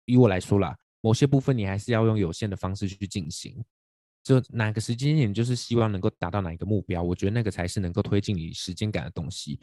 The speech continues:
但你理解到这个世界的本质是无限的话，那你就可以清楚的去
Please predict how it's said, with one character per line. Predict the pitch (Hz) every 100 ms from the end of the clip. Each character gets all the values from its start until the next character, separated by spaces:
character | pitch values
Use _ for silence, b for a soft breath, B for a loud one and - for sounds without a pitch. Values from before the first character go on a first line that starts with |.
| b b
但 | 135
你 | 104 90 -
理 | 110
解 | 120 113
到 | 110
这 | 113
个 | 110 101
世 | -
界 | 107
的 | 104
本 | - 92
质 | 87
是 | 87 -
无 | 92 98
限 | - 113
的 | 87
话， | - 92 87 b b
那 | 120 104
你 | 90
就 | 92
可 | 113 107
以 |
清 | 92 131 113
楚 | 110 92
的 | 87 90
去 | - - 107